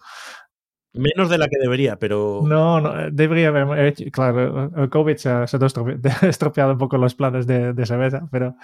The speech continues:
Speaker 2: y, y efectivamente, nosotros, eh, continuamos est-, estar en contacto, en, aunque no tan intensivo como hasta ahora, pero,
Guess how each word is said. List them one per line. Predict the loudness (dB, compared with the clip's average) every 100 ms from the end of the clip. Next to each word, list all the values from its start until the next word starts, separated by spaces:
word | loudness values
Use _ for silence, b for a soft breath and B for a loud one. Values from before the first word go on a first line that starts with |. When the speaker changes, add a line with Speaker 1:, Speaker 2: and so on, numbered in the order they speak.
| B B B
Speaker 2:
y, | 0 2 2 0 0 -2
y |
efectivamente, | -2 0 -2 -2 -4 -6
nosotros, | -4 -2 -2 -4 -4
eh, | -4 -2
continuamos | -2 0 0 2 4 4
est-, | 2 -2 -10 -12 -12
estar | -6 0 0
en | 0
contacto, | -2 0 0 0 0 0 -4 b b -10
en, | -4 -4 -4
aunque | -2 0 0
no | 0 0
tan | 0 0
intensivo | 2 0 2 2 2 0
como | -2 -2
hasta | -2 -2
ahora, | 0 2 2 2 -2 B B B B B -2
pero, | 0 2 2 0 -2 -4